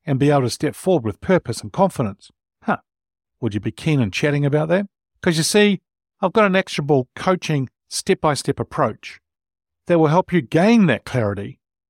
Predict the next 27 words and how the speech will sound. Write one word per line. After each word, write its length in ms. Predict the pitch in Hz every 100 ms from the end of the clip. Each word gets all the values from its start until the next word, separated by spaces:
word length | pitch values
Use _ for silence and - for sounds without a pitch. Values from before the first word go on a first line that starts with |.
| _
and 240 | 165 208 233
the 60 |
courage 720 | - - 240 220 113 78 - _ _ _ -
you 180 | 151
need 240 | 151 165 151
to 100 | 147
make 280 | 139 147 -
your 60 |
next 300 | 127 135 -
move. 340 | 147 110 - _ _ _ _ _
Whether 200 | 180 190
you're 120 | 185
a 60 | 143
corporate 400 | - 190 208 -
climber, 540 | - 190 190 214 240 _ _ _ _ _
an 160 | 123 131
entrepreneur 480 | 170 - 175 185 180
trailblazer, 840 | - 180 175 160 185 196 220 233 _ _ _ _ _
or 240 | 143 139 143
you're 140 | 139
wanting 180 | 151 147
to 120 | 139
go 300 | 127 135 131
and 140 | 123 113
do 160 | 120
something 340 | 113 123 110 107
else. 340 | 98 -